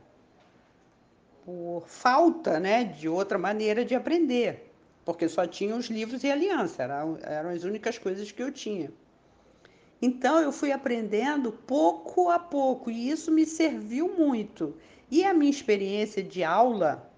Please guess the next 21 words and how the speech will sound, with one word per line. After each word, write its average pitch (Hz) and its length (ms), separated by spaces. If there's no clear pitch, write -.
eu 170 100
dou 165 220
aula 156 640
há 151 840
trinta 320 360
e - 20
cinco 160 360
anos, 196 560
é 220 500
que 214 640
se - 260
a 190 60
pessoa 240 460
começa 208 520
a 160 40
atirar 190 580
pra 247 100
tudo 214 240
quanto 170 200
é 156 80
lado, 170 600